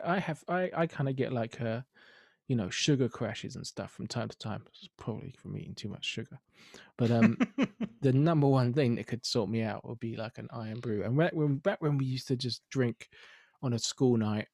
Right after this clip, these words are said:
Speaker 1: you know, and go to work the next day, be out drinking crazy on a Tuesday, Thursday night, whatever, and nothing could set you right in the morning at work, just like a can of Irn-Bru. Like,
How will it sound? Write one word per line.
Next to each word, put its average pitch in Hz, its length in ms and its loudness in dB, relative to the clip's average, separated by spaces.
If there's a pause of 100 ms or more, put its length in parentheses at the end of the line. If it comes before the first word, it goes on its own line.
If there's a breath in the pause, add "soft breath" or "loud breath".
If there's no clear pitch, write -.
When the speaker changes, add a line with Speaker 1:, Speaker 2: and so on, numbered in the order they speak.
(520)
Speaker 1:
you 123 120 -2
know, 117 360 -6
and 120 100 -4
go 110 140 -2
to 110 140 -4
work 117 220 0
the 107 100 -6
next - 240 -8
day, 107 340 -4 (600 soft breath)
be 127 140 2
out 110 200 -4
drinking 117 440 -6
crazy 113 420 -2
on 110 140 -6
a 107 40 -10
Tuesday, 113 540 -4
Thursday 113 380 -2
night, 110 260 -2
whatever, 131 460 -6
and 117 240 -8 (580 soft breath)
nothing 139 420 0
could 113 120 -6
set - 200 -2
you 120 120 -2
right 123 240 2
in 113 80 -2
the 113 80 -2
morning 117 320 0
at - 60 -6
work, 113 280 -4
just - 160 -12
like 113 180 -10
a - 60 -18
can 110 140 -6
of 110 100 -6
Irn-Bru. 107 480 -6 (220)
Like, 123 160 -4